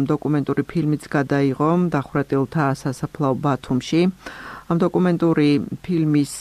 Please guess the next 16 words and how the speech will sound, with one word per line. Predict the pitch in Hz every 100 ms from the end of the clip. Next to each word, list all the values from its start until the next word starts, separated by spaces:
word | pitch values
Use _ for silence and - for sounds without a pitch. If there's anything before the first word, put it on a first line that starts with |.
| -
ა, | 160 147 143 127 - 131
ჩვენება | - 180 156 151 147 104 147 156 175 175 -
ერთ-ერთი | 143 151 - 170 151 - 160
ნაწილი | 156 147 139 - 139 143 165 175 165 151
ინფორმაციის, | 135 151 139 135 - 131 127 - - - - - - - - -
ა, | 123 127
თავისუფლების | - 170 151 143 - 147 135 -
განვითარების | 156 151 147 165 139 131 139 135 - 147
ინსტიტუტის | 147 - 147 135 - 131 -
კამპანიისა, | - 151 - 147 139 135 131 160
რომელსაც | 156 139 127 127 - 127
ის | 123 -
საქართველოს | 143 147 - 131 123 123 - - 143 135
სხვადასხვა | - 143 127 - 143
რეგიონში | 143 135 143 139 - 143
ატარებს. | 135 - 135 156 - -